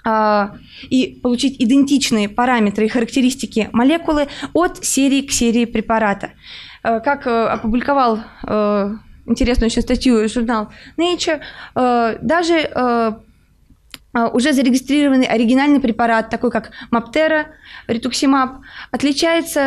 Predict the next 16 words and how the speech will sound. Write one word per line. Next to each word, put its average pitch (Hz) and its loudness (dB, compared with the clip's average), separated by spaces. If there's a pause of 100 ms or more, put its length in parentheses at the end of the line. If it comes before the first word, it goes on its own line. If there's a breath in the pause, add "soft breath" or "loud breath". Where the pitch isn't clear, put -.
(200)
э, 214 2
в 202 -6
зависимости 254 0
от 233 0 (240 loud breath)
каких-то 240 -2
изменений, 294 4
инноваций, 277 2
которые 269 0
происходят 262 0
в - -14
производстве. 240 0 (380 loud breath)
И, 277 0
соответственно, 262 -2 (180 loud breath)
самая 359 0
главная 277 2
цель — 202 -4